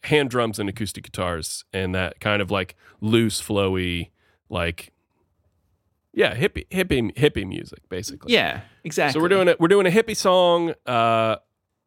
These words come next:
Speaker 1: based on the great memes, the great spiritual and, uh, life-affirming memes of the <laughs> dreadlocked ladies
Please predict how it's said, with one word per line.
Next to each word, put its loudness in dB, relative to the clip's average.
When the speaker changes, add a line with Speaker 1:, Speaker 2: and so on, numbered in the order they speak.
Speaker 1:
based 0
on 2
the -6
great 0
memes, -2
the -6
great 0
spiritual 0
and, -4
uh, -2
life-affirming -2
memes -6
of -4
the 0
<laughs> -
dreadlocked 2
ladies -2